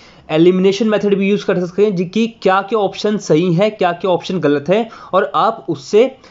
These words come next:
क्वेश्चन सही तरीके से कर सकें, ठीक है। चलिए नेक्स्ट क्वेश्चन, "A pregnant woman visiting antenatal clinic complains that she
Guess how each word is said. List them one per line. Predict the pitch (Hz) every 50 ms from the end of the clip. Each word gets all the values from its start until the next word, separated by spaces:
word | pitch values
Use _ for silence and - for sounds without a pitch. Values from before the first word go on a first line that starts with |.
| - - - - -
क्वेश्चन | - 165 160 160 - - 240 262 269 - -
सही | - - 175 165 170 190 220 240 226 - - - - _ -
तरीके | - 151 151 143 143 165 156
से | 156 - 196 269 302 294 - - - - - - - - -
कर | 190 175
सकें, | 160 - 156 131 139 117 107 - _ _ _ - - - - -
ठीक | 208 226 -
है। | 233 170 127 131 - - - - - - _ _ _ -
चलिए | - 165 143 131 113
नेक्स्ट | 113 127 160 190 180 - -
क्वेश्चन, | 160 147 - 147 117 107 107 - - - - - - - - _ _ - - - _ _ _ - - - - - - - - - - - - - - - - -
"A | 196 247 285 277 285 - -
pregnant | 180 170 170 190 220 247 226 185
woman | 175 175 180 190 214 220 185
visiting | 160 156 151 170 180 170 220 220 220 -
antenatal | 170 165 175 175 196 226 214 202 202 190 220 226
clinic | 226 - 165 151 139 139 175 - - - - - - _ - 175
complains | 165 160 165 180 190 214 240 240 240 -
that | 143 143 170 180 180 -
she | - 214